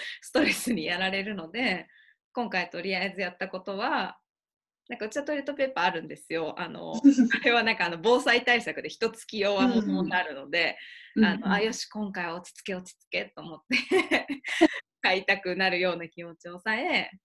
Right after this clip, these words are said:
Speaker 2: うん。
Speaker 1: とりあえずタオルを新しくしたのと、
Speaker 2: おう。
Speaker 1: あと化粧水をちょっとランクアップしたんですよね。
Speaker 2: おお、<laughs> すごい。え、そういう、いいね、そういうのね。
Speaker 1: そう、こういうなんか自分のストレス耐性を知っておいて、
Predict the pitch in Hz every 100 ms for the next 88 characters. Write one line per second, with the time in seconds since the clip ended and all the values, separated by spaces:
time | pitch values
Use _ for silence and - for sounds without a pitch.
0 | _ _ - 190 185 180 180 190 - -
1 | 240 208 175 151 156 175 185 196 - -
2 | - - - - 214 156 - _ _ _
3 | - 196 175 160 - _ _ _ _ 214
4 | 214 185 196 190 208 208 - 196 220 269
5 | 220 - 170 175 170 180 - 170 - 160
6 | 202 - - 185 269 285 277 - - -
7 | _ _ _ - 659 508 - 330 294 302
8 | 214 185 - _ 233 233 262 262 302 -
9 | 302 185 175 185 180 170 156 156 160 -
10 | _ 233 196 180 - 240 254 277 277 185
11 | 175 294 294 277 214 208 247 339 370 359
12 | 359 - 359 339 359 - 381 339 311 -
13 | 180 170 - - 202 185 185 196 - 247
14 | 240 302 220 180 220 226 220 175 -